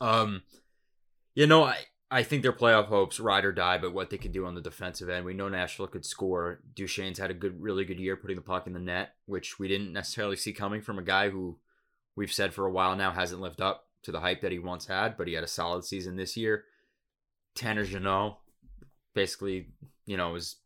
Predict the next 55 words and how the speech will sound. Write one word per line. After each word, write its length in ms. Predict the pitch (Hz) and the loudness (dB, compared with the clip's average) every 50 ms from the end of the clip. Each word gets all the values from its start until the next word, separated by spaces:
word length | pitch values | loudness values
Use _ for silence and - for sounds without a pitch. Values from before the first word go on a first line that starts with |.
| _ _ - | _ _ -18
close 320 | - - 110 113 107 - | -6 0 2 2 2 2
to 80 | - 110 | 0 -4
leading 260 | 101 107 107 107 107 | -4 -2 -2 -2 -4
the 60 | 104 | -4
league 260 | 101 104 110 113 107 101 | -4 -4 -4 -4 -6 -6
in 80 | 95 | -4
rookie 260 | 98 110 110 107 107 | -4 -4 -4 -4 -6
points, 460 | 104 - 120 123 123 120 117 117 - - | -10 -8 -4 -2 -2 -2 -4 -6 -10 -8
close 260 | - 110 107 101 - | -2 -2 -2 -2 -2
to 80 | - | -2
leading 240 | 104 110 104 104 98 | -4 -2 -2 -4 -6
the 60 | 95 | -6
league 180 | 98 104 107 101 | -6 -6 -6 -6
in 80 | 98 92 | -4 -2
rookie 240 | 95 101 101 104 92 | -2 -2 -2 -2 -2
goals, 460 | - 117 127 127 117 117 113 110 - _ _ _ - - _ _ _ _ _ _ - | 2 4 4 6 4 2 0 -4 -10 _ _ _ -20 -20 _ _ _ _ _ _ -4
leads 280 | 110 117 117 107 104 | -2 0 0 0 -2
the 40 | 104 | -2
league 220 | 104 110 113 107 101 | -2 -2 -2 -2 -2
in 80 | 92 | -6
fights. 440 | 85 - - 120 110 107 107 104 - | -6 -2 2 2 4 4 2 -2 -6
He 80 | 98 80 | -8 -8
does 260 | - 107 117 104 98 | -4 -4 -2 -2 0
it 60 | 101 | 2
all. 280 | 101 98 98 98 95 90 | 2 2 2 2 0 -2
He's 160 | 95 98 95 | -4 -6 -4
had 140 | 101 98 95 | -2 -2 0
a 20 | |
hell 160 | 95 101 98 | 0 0 0
of 80 | 98 90 | 0 -2
a 40 | 92 | -4
season. 360 | - - 101 98 90 101 - | -4 -4 -4 -4 -4 -4 -4
I 120 | 82 101 98 | -2 -4 -4
think 180 | - 107 98 | -4 -6 -6
they 120 | - 95 95 | -4 -4 -4
live 160 | 95 95 85 | -4 -4 -6
and 100 | 90 82 | -6 -6
die, 220 | 87 87 87 90 | -4 -2 -2 -2
though, 300 | 85 87 85 82 82 - _ _ | -2 -2 -2 -4 -4 -6 _ _
by 240 | - 90 85 82 85 | -2 0 0 0 0
what 220 | 82 85 92 87 - | -2 -2 -4 -6 -6
they 60 | 85 | -8
can 120 | - 85 82 | -12 -10 -8
do 100 | 87 85 | -8 -8
on 80 | 85 | -8
the 60 | 82 | -8
defensive 420 | 80 82 - - 87 82 78 - 85 | -10 -12 -12 -12 -12 -12 -12 -12 -10
end. 160 | 87 85 85 | -10 -10 -8
We 100 | 87 92 | -8 -8
know 160 | 92 98 98 92 | -6 -6 -4 -4
they 220 | 92 87 85 - _ _ _ _ _ _ _ _ _ _ _ _ _ - | -4 -4 -6 -8 _ _ _ _ _ _ _ _ _ _ _ _ _ -12
can't 300 | - 123 110 101 - 107 | -6 -2 -2 -2 -2 0
not 280 | 98 92 95 101 - | 0 0 0 0 -2
score 300 | - - - 127 127 131 | -4 -4 0 0 2 2
goals. 360 | 135 139 135 143 143 139 - | 2 2 0 0 -4 -6 -8